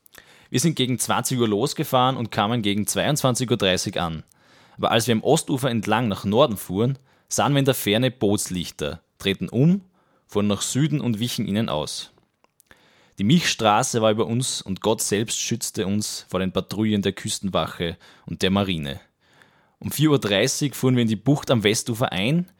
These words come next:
und als die Sonne den Osten zu erhellen begann, sprangen ich und zwei der Jungs ins seichte Wasser und brachten meine beiden Pelikane und das Kajak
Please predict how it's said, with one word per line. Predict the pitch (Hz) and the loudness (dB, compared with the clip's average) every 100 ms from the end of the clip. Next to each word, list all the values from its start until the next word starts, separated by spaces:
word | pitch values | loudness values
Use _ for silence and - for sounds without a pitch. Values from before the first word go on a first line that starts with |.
| _ | _
und | - | -2
als | 101 98 | -2 0
die | 104 | -2
Sonne | - 113 135 143 | -2 0 2 2
den | 110 | 0
Osten | 87 127 - 123 | 0 -2 -2 -2
zu | 110 | 0
erhellen | 98 95 127 113 | 2 2 0 -2
begann, | 104 104 101 104 - _ _ _ _ _ - | 0 0 2 0 -4 _ _ _ _ _ -12
sprangen | - - 98 123 | -8 -2 0 0
ich | - 139 - - - _ | -2 -4 -4 -10 -14 _
und | 107 101 | -8 -6
zwei | - 95 | -2 2
der | 120 104 | 4 4
Jungs | 113 135 131 | 4 0 -2
ins | - 127 - | -4 -4 0
seichte | 90 - 101 | 0 0 0
Wasser | 87 - - 69 - _ - - | 0 0 -4 -8 -10 _ -20 -14
und | 92 | -6
brachten | 95 98 127 135 | 2 4 4 0
meine | 110 107 | 0 0
beiden | - 95 101 92 | 2 2 2 -2
Pelikane | 98 120 135 - 107 110 113 | -4 -2 -2 0 2 2 -2
und | 92 | -4
das | 92 - | -4 -6
Kajak | - 82 107 110 - - | -2 0 2 0 -6 -20